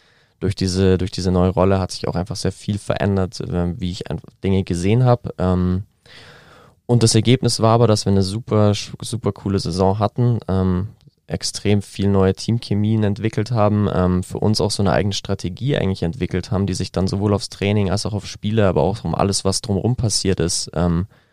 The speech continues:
ausgewirkt hat. Also, dass wir uns immer eine Viertelstunde vorm Training getroffen haben, noch kurz gequatscht haben, uns vorbereitet haben. Ähm, die Zeit vor den Spielen war super magisch. Wir hatten so unsere eigenen, eigenen Songs, die uns darauf vorbereitet haben. Wir haben immer einen Song gehört, wenn wir gewonnen haben.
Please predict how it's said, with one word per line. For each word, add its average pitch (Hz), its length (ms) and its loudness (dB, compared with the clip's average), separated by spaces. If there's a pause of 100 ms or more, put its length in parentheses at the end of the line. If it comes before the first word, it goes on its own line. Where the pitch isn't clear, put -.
(220)
ausgewirkt 92 640 2
hat. 92 220 -2 (120)
Also, 92 240 2
dass 90 240 0
wir 87 300 4
uns - 320 -2 (180)
immer 113 220 4
eine 107 100 2
Viertelstunde 98 460 -2
vorm 95 240 0
Training 95 300 0
getroffen 90 420 -4
haben, 92 60 0
noch 92 100 -2
kurz - 200 -8
gequatscht - 520 -4
haben, 95 180 0
uns - 300 -2 (340)
vorbereitet 95 840 0
haben. 87 220 0 (560)
Ähm, 92 420 4 (200)
die 101 60 -6
Zeit 101 260 2
vor 110 160 2
den 104 120 4
Spielen 98 380 0
war 92 140 4
super 95 320 -2
magisch. 95 400 2
Wir 90 80 2
hatten 92 200 0
so 92 140 2
unsere 87 280 0
eigenen, 92 540 2 (100)
eigenen 95 300 0
Songs, 101 440 2
die 98 100 -2
uns 98 140 0
darauf 95 160 -2
vorbereitet 92 640 0
haben. 90 120 0
Wir 90 60 2
haben 92 120 2
immer 98 280 2
einen 98 220 2
Song 101 320 2
gehört, 104 340 2
wenn 90 160 0
wir 92 60 -4
gewonnen 98 420 2
haben. 101 320 2